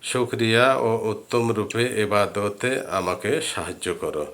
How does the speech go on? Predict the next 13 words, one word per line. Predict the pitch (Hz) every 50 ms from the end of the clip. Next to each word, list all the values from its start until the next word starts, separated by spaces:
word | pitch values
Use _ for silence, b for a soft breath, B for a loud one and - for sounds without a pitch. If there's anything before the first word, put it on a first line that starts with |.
| - - - - - - -
এই | - 117 127 135 131
দোয়া | 127 131 123 120 113
দুটিকে | 110 117 113 110 113 113 107 - 120 123 139 139 131 127 113
রোজা | 107 101 110 127 135
থাকা | 135 131 123 117 107 - 117
অবস্থায় | 104 87 92 92 95 104 104 - - - - 95 95 104 - - - B B B B B B B
আমরা | 90 95 104 107 117 117
বেশি | 107 92 104 101 - - 143 139
বেশি | 131 123 113 - 117
করে | 104 - 107 - 104 120 139 139 - B B B B B
এই | - 104 104 104
দোয়া | 101 104 95 90
দুটিকে | 90 90 98 90 - 95 87 107